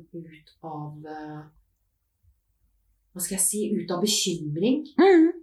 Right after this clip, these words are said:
Speaker 1: og sånne tåketanker og, eh, «Får jeg til det?» eller egentlig negativt selvsnakk og
Speaker 2: Ja,
Speaker 1: sånt.
Speaker 2: gjerne.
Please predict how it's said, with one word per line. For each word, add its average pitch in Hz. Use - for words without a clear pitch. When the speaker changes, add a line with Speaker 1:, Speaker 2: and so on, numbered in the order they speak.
Speaker 1:
og 214
sånne 190
tåketanker 175
og, 180
eh, 165
«Får 190
jeg -
til 175
det?» 160
eller 175
egentlig 175
negativt 165
selvsnakk -
og -
Speaker 2:
Ja, 381
Speaker 1:
sånt. 285
Speaker 2:
gjerne. 277